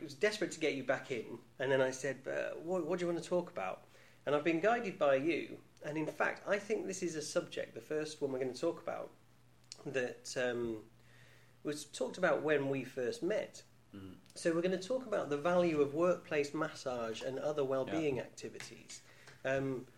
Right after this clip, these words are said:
Speaker 1: but crucially, the importance of evaluating, um, evaluating value and looking at, like, business case for, so why businesses should actually look into these things.
Speaker 2: Yeah.
Speaker 1: So do you wanna kick off by telling me
Speaker 2: Yeah.
Speaker 1: a bit about it?
Speaker 2: Okay, I mean, that was one of the, uh, first things, um,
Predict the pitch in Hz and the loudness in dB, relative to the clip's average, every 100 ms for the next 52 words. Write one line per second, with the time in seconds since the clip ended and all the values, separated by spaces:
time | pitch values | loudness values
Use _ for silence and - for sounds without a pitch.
0 | - - - - - - 220 220 170 135 | -20 -20 -20 -10 -8 2 4 4 2 4
1 | 139 135 190 - - 160 147 - 139 139 | 2 2 0 0 -2 -4 -4 -4 -4 -2
2 | 151 165 156 135 131 123 113 - - 147 | 0 0 0 0 0 -2 -4 -8 -4 0
3 | 135 131 135 - - 139 151 131 127 135 | 2 0 -6 -10 -4 0 2 2 0 -4
4 | 127 151 143 117 101 98 117 123 - 120 | 0 2 2 -2 -8 -8 -6 -6 -6 -4
5 | 123 - - 147 143 123 - - 98 - | -6 -6 -4 -4 -4 -10 -12 -12 -12 -12
6 | - 123 - 127 131 131 120 143 139 123 | -12 -10 -6 -4 -2 -2 -2 -4 -4 -10
7 | - - - - 113 110 - - 110 110 | -12 -12 -12 -8 -6 -6 -8 -12 -12 -10
8 | 120 - 104 107 - - - - 98 98 | -10 -10 -16 -14 -16 -14 -16 -14 -12 -12
9 | - - - - - - 185 185 180 - | -14 -20 -20 -20 -2 6 8 8 2 -10
10 | - 196 202 202 214 202 196 185 - 165 | 0 6 8 6 2 4 2 2 0 2
11 | 156 147 - - - - - 220 170 151 | 2 0 -12 -20 -20 -18 2 4 6 4
12 | 151 135 147 131 - - 302 330 120 180 | 2 2 2 2 -4 -8 -6 0 4 6
13 | 190 165 208 165 131 123 175 120 113 107 | 8 8 8 6 6 4 4 6 6 6
14 | 110 110 - 135 - 113 107 104 101 - | 6 6 6 4 4 0 2 -2 -4 -8
15 | - 104 98 98 95 95 | 2 2 2 -2 -6 -8